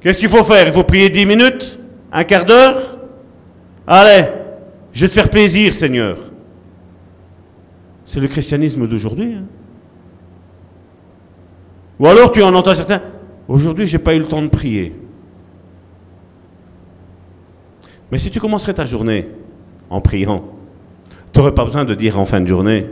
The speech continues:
J'ai pas eu le temps de prier », n'est-ce pas ? Mais j'ai beaucoup de choses à faire.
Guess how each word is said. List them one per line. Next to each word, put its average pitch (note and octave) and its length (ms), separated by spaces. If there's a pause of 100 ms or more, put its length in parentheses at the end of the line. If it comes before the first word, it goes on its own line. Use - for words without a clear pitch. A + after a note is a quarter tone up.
(280)
J'ai - 140
pas E2+ 120
eu D#2+ 40
le - 60
temps F2+ 100
de E2+ 60
prier », - 280
n'est-ce - 160
pas ? - 140 (2000)
Mais - 140
j'ai A2 180
beaucoup A2+ 220
de - 40
choses B2 180
à C#3 40
faire. A2+ 320